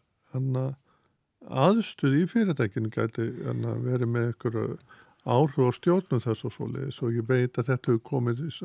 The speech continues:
upp í sambandi við Lufthansa í Þýskalandi, þeir eru búin að fá vissan hlut, ríkisvaldið, og þá er viss ákvæði sem koma, eiga að koma inn í sambandi við umhverfismál og svo framvegis.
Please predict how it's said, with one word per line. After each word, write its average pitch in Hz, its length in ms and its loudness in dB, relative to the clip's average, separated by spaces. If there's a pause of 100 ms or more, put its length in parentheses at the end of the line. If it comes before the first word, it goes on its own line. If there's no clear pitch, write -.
(120)
upp 120 240 -2
í 120 80 -4
sambandi 113 380 -4
við 113 100 -2
Lufthansa 135 640 -2
í 113 120 -4 (580)
Þýskalandi, 170 500 0
þeir 131 160 2
eru 117 120 0
búin 113 180 -4
að - 60 -8
fá 123 100 -2
vissan 120 320 -2
hlut, 180 320 -6
ríkisvaldið, 156 720 -4 (420)
og 127 180 0
þá 139 80 6
er 143 200 10
viss 143 180 4
ákvæði 147 460 4
sem 127 160 2
koma, 123 400 4
eiga 120 260 4
að 117 140 0
koma 120 340 0
inn 143 240 4
í 120 60 2
sambandi 113 420 -2
við 123 80 4
umhverfismál 123 600 0
og 113 100 0
svo 120 160 -6
framvegis. 98 540 -4